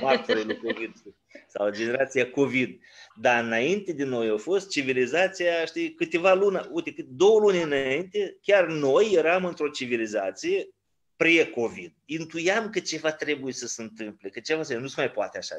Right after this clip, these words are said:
deci ceva odată trebuie să se întâmple, dar nu știam ce, uite, a venit. Și dacă nu o să ne corectăm, o să mai vină și altele, mai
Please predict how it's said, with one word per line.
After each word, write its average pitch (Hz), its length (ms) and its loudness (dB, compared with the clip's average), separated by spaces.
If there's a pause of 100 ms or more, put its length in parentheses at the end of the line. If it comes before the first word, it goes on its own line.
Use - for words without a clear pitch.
deci 123 200 -12 (120)
ceva 156 220 -4
odată 160 240 -2
trebuie 135 220 -12
să - 60 -14
se 127 60 -10
întâmple, 107 380 -12
dar 143 100 -12
nu 180 80 -12
știam 147 260 -8
ce, 160 120 -12
uite, 196 180 -4
a 190 40 -4
venit. 151 280 -8 (760)
Și - 100 -14
dacă 123 240 2
nu 151 60 -2
o 151 40 -2
să 147 100 -4
ne 156 60 -6
corectăm, 147 420 -2
o 165 60 -4
să 156 100 -10
mai 170 120 -4
vină 175 160 -4
și 170 140 -4
altele, 127 480 -4 (160)
mai 117 640 0